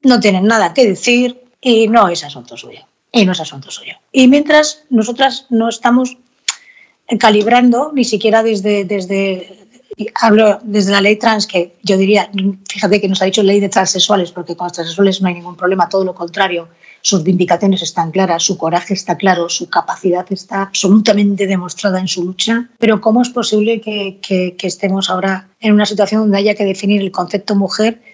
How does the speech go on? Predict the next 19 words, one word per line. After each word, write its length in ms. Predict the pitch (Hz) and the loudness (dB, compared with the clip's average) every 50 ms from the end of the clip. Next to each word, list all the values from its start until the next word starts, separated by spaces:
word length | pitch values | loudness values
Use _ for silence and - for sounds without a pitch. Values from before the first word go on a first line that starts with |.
| _ _ _ | _ _ _
y... 340 | - 226 190 180 175 - _ _ | 0 0 0 0 -2 -6 _ _
y, 360 | - 233 202 185 185 - _ _ _ _ - | 0 2 2 2 0 -4 _ _ _ _ -2
y 140 | 262 247 214 | 2 2 2
lo 100 | 180 160 | 2 2
que 80 | 196 | 0
eso 120 | 180 208 208 | 0 0 2
supone 320 | 214 214 185 220 214 226 | 2 4 4 4 4 4
a 20 | |
efectos 340 | 240 233 - 175 - 240 - | 2 0 -2 -6 -6 -6 -4
estadísticos, 800 | 208 190 - - 151 156 156 147 - - 160 147 - - 151 165 | -4 -6 -6 -6 -8 -8 -10 -14 -16 -16 -16 -16 -14 -12 -8 -6
¿no? 180 | 175 180 180 | -6 -4 -4
Esto, 280 | 185 185 - - 226 - - | -6 -6 -6 -6 -8 -8 -8
esto 220 | 220 196 - 262 | -10 -6 -4 -2
sí 120 | 240 247 202 | -2 -2 -2
que 100 | 202 196 | -2 -2
me 100 | 190 180 | -2 0
parece 340 | 180 175 175 175 - 185 | -2 -2 -4 -4 -8 -10
tremendo, 500 | 165 - 165 160 160 156 156 151 147 156 | -10 -10 -10 -10 -10 -10 -12 -14 -14 -14
¿no? 140 | 156 170 190 | -12 -12 -14